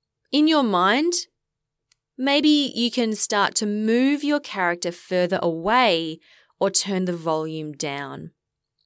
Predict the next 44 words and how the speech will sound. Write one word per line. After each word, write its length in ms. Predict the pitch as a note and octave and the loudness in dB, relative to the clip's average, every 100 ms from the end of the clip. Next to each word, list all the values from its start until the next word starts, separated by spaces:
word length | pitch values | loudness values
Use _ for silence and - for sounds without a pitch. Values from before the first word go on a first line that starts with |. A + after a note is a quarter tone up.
| _ - - | _ -20 -4
So 140 | G#3 | 2
let's 240 | A3 - | 2 2
say 220 | - G#3 F#3 | 0 0 0
Nini 440 | F3+ F3+ F#3 E3+ | 0 0 0 -2
is 160 | E3 D#3+ | -2 -4
right 340 | F#3+ A#3 A#3+ | 2 4 4
on 100 | A3 | 2
your 100 | F#3+ | 0
shoulder, 420 | - E3+ D#3+ D3+ - | 2 2 0 -2 0
in 200 | G#3+ G3+ | 0 0
your 100 | F#3+ | -2
face, 520 | - D3+ - - - - - - | -2 -2 -2 -4 -4 -12 -20 -8
and 100 | F#3+ | 0
you're 100 | F#3 | 0
looking 400 | F#3+ F#3 G3+ F3+ | 0 -2 -2 0
at, 140 | D#3+ - _ _ _ | 0 -4 _ _ _
you 160 | F3 | -6
know, 60 | E3 | -4
and 160 | E3 E3+ | -2 -2
you're 100 | D#3 | -4
like, 160 | - | -4
"Ugh, 460 | C4+ A#3+ G#3+ F#3+ F3+ | -4 0 0 0 0
why 160 | A3 | 0
you, 260 | A#3 A3+ G3+ - - | 2 -2 -4 -12 -8
you 100 | F#3+ | -4
know, 220 | F3 F3+ - _ | -4 -4 -12 _
here 120 | G#3 C4 | -4 -2
you 160 | C#4 | 2
are 100 | B3+ | 2
on 80 | A3 | 2
my 60 | G#3 | 2
shoulder." 340 | - F3+ D3 | 2 0 0
So 140 | - | -4
you 80 | E3+ | -2
go, 120 | D#3+ D3 | 0 0
"Okay, 320 | C#4 D#4+ G#2 _ _ _ _ _ _ _ _ _ - | 0 0 -2 _ _ _ _ _ _ _ _ _ -2
hi, 100 | D#4+ | 0
Nini. 400 | A3+ D#3+ G3+ B3+ - _ _ - | 2 2 0 -2 -8 _ _ -4
I 40 | |
see 180 | F3+ G#3 | 0 4
you're 100 | G3 | 4
on 80 | B3+ | 4
my 80 | F#4 | 2
shoulder. 500 | - F#4+ F4+ C#4+ | 4 2 4 2